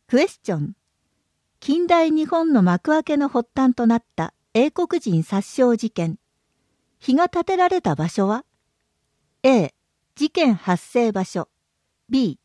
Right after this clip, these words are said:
英国人落命場所。C、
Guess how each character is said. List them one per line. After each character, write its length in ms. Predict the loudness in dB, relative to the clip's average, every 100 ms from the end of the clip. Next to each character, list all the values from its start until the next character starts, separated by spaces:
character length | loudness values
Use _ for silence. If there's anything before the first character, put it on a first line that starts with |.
| _ _ _ _ _
英 180 | 0 0
国 280 | 0 -2 0
人 280 | 2 2 2
落 280 | -2 -2
命 240 | 0 2 0
場 120 | -4
所。 280 | -6 -8 -10 _ _ _ _ _
C、 380 | -10 -4 -4 -4